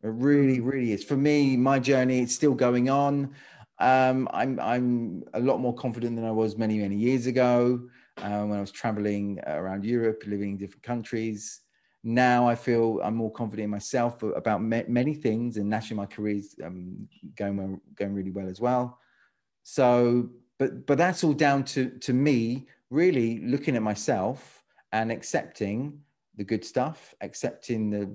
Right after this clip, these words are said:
Speaker 1: the not so good stuff, and, and looking at ways to improve it, and really looking at myself. So, like, I, you know, you know, so for example, the event yesterday, I will,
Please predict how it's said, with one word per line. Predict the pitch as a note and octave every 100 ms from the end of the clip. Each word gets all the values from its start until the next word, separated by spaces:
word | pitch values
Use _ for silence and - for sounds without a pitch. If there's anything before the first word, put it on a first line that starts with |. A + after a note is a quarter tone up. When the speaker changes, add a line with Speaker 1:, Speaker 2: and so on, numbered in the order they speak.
| -
Speaker 1:
the | A2
not | B2 A#2+
so | G#2+
good | A2 -
stuff, | - B2 F3 -
and, | G#2+ G2+ - -
and | A#2 C3
looking | F3 F3 C#3
at | A2
ways | C3 B2+ -
to | C3
improve | B2 E3 F#3+ A#2
it, | E2+ - _ _ B2
and | C3
really | D#3 G#3 F#3 C#3
looking | A#2+ B2
at | A2
myself. | F#2+ F#2+ G#2 F2 - _ _ -
So, | C3+
like, | B2+ B2+
I, | C3+ C#3 - -
you | C3
know, | A#2+ - -
you | B2+
know, | G2 G2+
so | - B2+
for | A#2+
example, | B2 C3 B2
the | B2 B2
event | A#2+ B2+ B2
yesterday, | D#3+ - G#2+ F#2 F#2+
I | A#2+ B2+
will, | B2 B2 A#2+